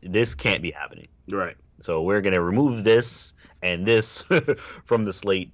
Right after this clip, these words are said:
Speaker 1: because they're gonna spoil it. With how
Speaker 2: But, like, that's the movie, though. That's the question, though. If Keith Smith got this report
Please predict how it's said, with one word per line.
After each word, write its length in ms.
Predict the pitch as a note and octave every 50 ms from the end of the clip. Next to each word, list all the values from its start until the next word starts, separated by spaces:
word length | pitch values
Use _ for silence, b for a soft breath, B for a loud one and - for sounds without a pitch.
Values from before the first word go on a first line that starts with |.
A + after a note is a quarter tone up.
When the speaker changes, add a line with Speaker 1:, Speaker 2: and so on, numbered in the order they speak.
| -
Speaker 1:
because 640 | - F#2 E2+ - F2 E2+ E2+ E2 D#2+ D#2 - - - B B B B B B -
they're 140 | F#2+ F#2+ F#2+
gonna 180 | G2 F#2+ F2+ -
spoil 340 | - - - - G#2+ E2 D#2+
it. 120 | - - -
With 200 | - G2+ A#2+ C#3+
how 140 | D3+ D#3+ F3+
Speaker 2:
But, 40 | E3+
like, 200 | D#3 E3+ - -
that's 300 | - C3+ F3 G3+ - - -
the 120 | C#3+ C#3+
movie, 420 | A#2+ B2+ D#3 G3 G3+ D3 A#2+ G#2
though. 120 | F2 F2 F#2
That's 200 | A2 C#3+ F3 -
the 100 | - D3+
question, 340 | - D3 D#3+ D#3+ - B2 G2+
though. 100 | E2+ F2+
If 60 | -
Keith 220 | - F#3 F#3+ F3+ -
Smith 340 | D3+ D#3+ D#3+ D3 - G2+
got 260 | G2+ C3 B2+ B2+ - -
this 160 | B2+ G#2+ G#2+
report 500 | G2+ F#2 - C#3+ D3+ C#3 A2 G#2 -